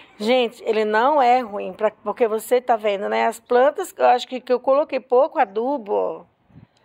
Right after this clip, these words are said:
elas são muito bonitas. Sobraram poucas. Eu acho que quem exagerou na dose fui eu, né?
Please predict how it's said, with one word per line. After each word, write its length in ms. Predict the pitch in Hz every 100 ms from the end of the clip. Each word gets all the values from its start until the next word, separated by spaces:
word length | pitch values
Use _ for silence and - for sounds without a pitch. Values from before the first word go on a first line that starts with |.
| _ _ _ _ _ -
elas 240 | 214 226
são 200 | - 269
muito 400 | 277 254 294 294
bonitas. 580 | 226 220 202 190 - 180
Sobraram 800 | - - - 220 233 220 240 320
poucas. 760 | - 359 349 254 208 185 - 220
Eu 120 | 208
acho 240 | 220 -
que 80 | -
quem 240 | 262 320
exagerou 460 | 359 302 240 233 233
na 160 | 233 226
dose 320 | 226 247 -
fui 160 | -
eu, 240 | 466 370 277
né? 300 | 247 262